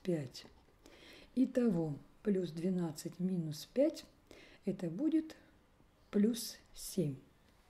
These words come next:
Итак, координаты вершины параболы мы знаем. Тогда в, э, в системе координат отметим эту точку. Два и плюс семь. Вот шесть и вот семь.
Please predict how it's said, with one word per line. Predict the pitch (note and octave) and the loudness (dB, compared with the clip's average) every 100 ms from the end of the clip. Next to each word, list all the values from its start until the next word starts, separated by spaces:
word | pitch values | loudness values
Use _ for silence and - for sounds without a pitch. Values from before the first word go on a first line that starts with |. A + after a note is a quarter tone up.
| - - - - - | -20 -20 -20 -20 -12
Итак, | G3 D#4+ D#4 | -2 0 2
координаты | A#3 G3 E3+ F#3+ E3+ - E3+ - | 2 2 4 4 4 0 -4 0
вершины | F3+ F#3+ - F3 D#3 | 2 2 0 -2 0
параболы | F3 C4 E4 D#4+ D4 | -2 0 0 2 6
мы | A3 G3+ | 8 8
знаем. | A#3 F#3+ E3+ D3+ C#3 C#3+ D3 - _ _ - - - - - | 8 4 2 2 -2 -4 -8 -18 _ _ -20 -20 -20 -20 -6
Тогда | - G#3+ F#3 E3 D#3 | 0 4 4 2 0
в, | - - - | -6 -12 -6
э, | F#3 E3+ D#3 | 0 0 0
в | - | -4
системе | - G#3 - F3+ F3 | -4 -2 2 4 4
координат | F3+ E3+ F3 E3+ | 0 0 0 0
отметим | F#3 G3 F3+ F3 | 6 6 6 0
эту | E3 | -2
точку. | D#3 E3 - - D3+ - - - - - - - _ | -4 -4 -4 -8 -12 -16 -20 -20 -20 -20 -20 -20 _
Два | E3 D#3 E3+ B3+ D4+ D#4 F4 | -6 -2 0 2 2 0 -2
и | G#3 F3+ | -4 -2
плюс | - G3+ C4+ - | 2 4 4 2
семь. | - - - F3+ D#3 C#3+ D3 - - - _ _ _ - | -4 -8 -2 0 0 -2 -8 -16 -20 -20 _ _ _ -8
Вот | F3+ D#3 D3 | -6 -6 -8
шесть | - - D4 D4+ - A#3+ | -10 -6 -6 -6 -8 -4
и | F3 | -4
вот | E3 B3+ - | -2 -6 -6
семь. | - - - F3 D3+ | -12 -12 -2 0 0